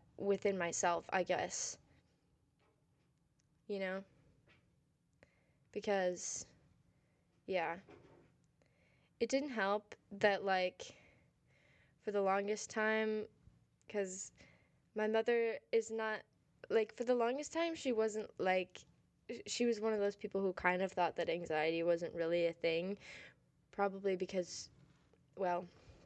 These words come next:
um, so I think she has, like, anxiety or something,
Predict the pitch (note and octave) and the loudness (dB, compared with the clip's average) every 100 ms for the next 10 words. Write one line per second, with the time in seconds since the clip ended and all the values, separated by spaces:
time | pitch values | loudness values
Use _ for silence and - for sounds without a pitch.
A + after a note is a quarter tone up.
0 | - - _ _ _ _ _ - - G#3 | -20 -20 _ _ _ _ _ -10 -4 -2
1 | F3+ F#3 A3+ - - - - _ _ _ | -2 -4 -10 -16 -20 -20 -20 _ _ _
2 | _ _ _ _ - - G#3 G3 F#3 - | _ _ _ _ -2 2 2 0 -4 -10
3 | - _ - _ _ _ _ _ - C4+ | -20 _ -20 _ _ _ _ _ -4 0
4 | D4 - D#4+ C4+ - - - - - - | 0 -2 -6 -6 -10 -20 -20 -20 -20 -10
5 | - - G#3+ G#3 G3 G#3+ G#3+ - A3 A3 | -6 -2 2 2 2 0 0 0 0 0
6 | - - - - - A3+ A3+ G#3+ A3 G#3+ | -4 -18 -20 -20 -2 0 0 0 0 2
7 | A3+ A3+ A3+ A#3 A3+ A#3+ A#3+ A#3+ | 2 2 0 -2 0 2 2 -2